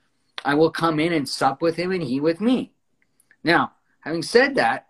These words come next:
I wanna say one thing that Protestants get completely wrong on communion. Communion is supernatural. Protestants love to emphasize that it's representational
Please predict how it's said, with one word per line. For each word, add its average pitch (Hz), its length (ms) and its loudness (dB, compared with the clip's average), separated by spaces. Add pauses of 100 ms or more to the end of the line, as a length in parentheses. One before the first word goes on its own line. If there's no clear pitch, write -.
I - 40 -16
wanna 220 200 -4
say 208 160 -2
one 202 280 -2
thing 226 200 -6
that 170 120 -4
Protestants 196 480 -6
get 175 220 -8
completely 175 460 -2
wrong 160 420 2 (840)
on 131 460 0 (640)
communion. 165 440 -4 (1500)
Communion 190 540 0 (140)
is 180 380 4 (100)
supernatural. 165 840 -4 (560)
Protestants 185 540 0
love 165 420 0
to - 180 -8
emphasize 156 680 -4
that 139 180 -8
it's 135 180 -6
representational 139 1300 -4